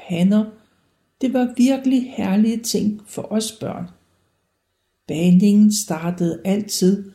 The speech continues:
med finsk brød og vaniljekranse. Vi så vores snit til at spise af dejen. Det opdagede mor aldrig. Hun grinede godt hver gang.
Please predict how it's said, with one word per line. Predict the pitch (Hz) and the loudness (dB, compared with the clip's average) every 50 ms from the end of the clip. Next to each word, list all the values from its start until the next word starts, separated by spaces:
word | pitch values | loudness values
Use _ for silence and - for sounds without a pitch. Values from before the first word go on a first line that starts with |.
| _ _ - | _ _ -10
med | 139 135 | -10 -10
finsk | - - - 208 220 220 214 - - - - - | -10 -8 -2 0 0 2 0 -2 -4 -8 -12 -4
brød | 220 220 226 220 220 - - _ _ _ _ _ _ _ - | 0 0 0 0 -2 -10 -14 _ _ _ _ _ _ _ -10
og | 156 151 | -6 -6
vaniljekranse. | 156 160 175 175 185 202 208 220 233 233 - - - 208 208 208 208 208 - - 220 226 226 - - _ _ _ _ _ _ _ _ _ _ _ - | -4 -2 2 2 4 4 4 2 0 -2 -8 -8 -4 -2 0 0 0 -2 -2 -2 -2 -4 -4 -8 -14 _ _ _ _ _ _ _ _ _ _ _ -2
Vi | 208 202 | 0 0
så | 208 - - - 226 233 233 - - | 0 -2 0 2 2 2 2 -2 -2
vores | - 220 214 214 | 0 2 2 2
snit | 214 - - - 214 226 220 - - - _ _ - | 0 -2 0 0 0 0 0 -6 -14 -20 _ _ -4
til | - 196 | 0 0
at | 185 | 0
spise | 180 - - - - 214 214 214 - - 180 | 0 -2 -6 0 2 2 2 2 2 0 0
af | 175 175 - | 0 -2 -4
dejen. | - 156 156 165 180 190 196 214 226 214 214 - - _ _ _ _ _ _ _ _ _ _ _ - | -6 -10 -6 -4 -2 0 2 2 0 0 -2 -8 -18 _ _ _ _ _ _ _ _ _ _ _ -2
Det | 285 285 285 277 277 - 220 214 208 - - | 0 0 0 -2 -4 -2 -4 -4 -4 -4 -4
opdagede | 190 196 - - - - 190 185 190 190 190 | -4 -4 -4 -8 -4 0 2 2 2 4 4
mor | 190 202 190 180 170 - - - | 4 6 6 4 2 0 -4 -10
aldrig. | - 147 170 214 208 - - 240 208 - - - - _ _ _ _ _ _ _ _ _ _ _ _ _ _ - | -10 -8 -8 -8 -8 -4 0 0 0 0 0 -6 -18 _ _ _ _ _ _ _ _ _ _ _ _ _ _ -2
Hun | 302 302 302 302 | 0 0 0 0
grinede | - - 220 220 214 202 196 190 185 185 185 | -2 -2 2 4 4 4 4 4 0 -2 -2
godt | - 240 262 262 - - | -4 -4 -4 -6 -8 -6
hver | 214 226 240 247 247 | -4 0 0 0 -2
gang. | 247 - 202 185 196 202 208 | -2 -4 -4 -2 0 -2 -2